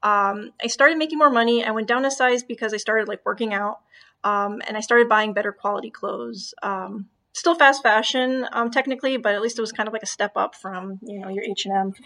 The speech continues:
Forever twenty-one. Um, and because I was seeking out better quality stuff, um, that happened to cost more,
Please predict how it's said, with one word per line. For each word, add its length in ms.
Forever 240
twenty-one. 680
Um, 300
and 80
because 320
I 40
was 140
seeking 280
out 100
better 140
quality 440
stuff, 720
um, 460
that 160
happened 240
to 60
cost 400
more, 380